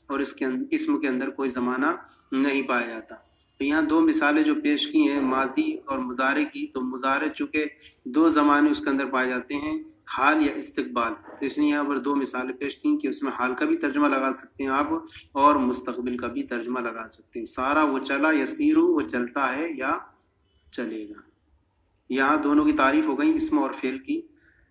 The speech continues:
اب آگے چلتے ہیں۔ <clears throat> اور جو کلمہ اکیلا اپنا معنی ظاہر نہ کرے، اسے حرف کہتے ہیں۔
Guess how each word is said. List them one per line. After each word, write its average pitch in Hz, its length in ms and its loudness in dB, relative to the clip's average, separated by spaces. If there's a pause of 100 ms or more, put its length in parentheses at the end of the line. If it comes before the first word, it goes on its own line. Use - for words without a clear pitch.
(120)
اب 147 140 2
آگے 151 220 2
چلتے 147 340 -2
ہیں۔ 151 140 -2 (1040)
<clears throat> - 800 -2
اور 160 280 2
جو 156 300 4
کلمہ 147 580 4
اکیلا 156 480 2
اپنا 143 420 -2
معنی 139 420 2
ظاہر 143 360 0
نہ 147 100 -2
کرے، 139 280 -6
اسے 143 300 -6
حرف 151 380 0
کہتے - 280 -10
ہیں۔ - 220 -10